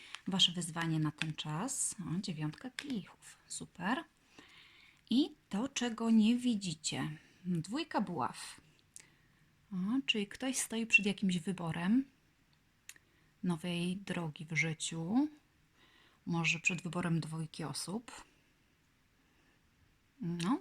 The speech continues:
zobaczymy, co tam będzie dalej. Dobra. Wasze wyzwanie na ten miesiąc.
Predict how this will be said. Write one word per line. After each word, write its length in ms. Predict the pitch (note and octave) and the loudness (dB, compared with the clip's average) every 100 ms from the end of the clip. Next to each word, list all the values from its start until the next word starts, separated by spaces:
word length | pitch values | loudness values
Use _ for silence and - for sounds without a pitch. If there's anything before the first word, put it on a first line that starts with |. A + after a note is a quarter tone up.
| - - | -2 -12
zobaczymy, 460 | G#3 F#3 E3+ D#3 | -10 -8 -6 -8
co 120 | - | -8
tam 160 | - F3 | -10 -6
będzie 260 | E3 D#3+ - | -4 -4 -6
dalej. 340 | - - - _ - - - | -14 -18 -20 _ -20 -20 -12
Dobra. 240 | - - - - _ _ - - - - - - | -10 -8 -12 -16 _ _ -10 -10 -20 -20 -6 4
Wasze 200 | G#4+ C#4 | 6 6
wyzwanie 440 | G3+ D#3+ E3+ E3+ | 4 2 2 2
na 120 | E3+ | 2
ten 200 | E3 F#3+ | 0 0
miesiąc. 580 | D#3+ C#3+ - - - - | 2 0 -2 -4 -12 -12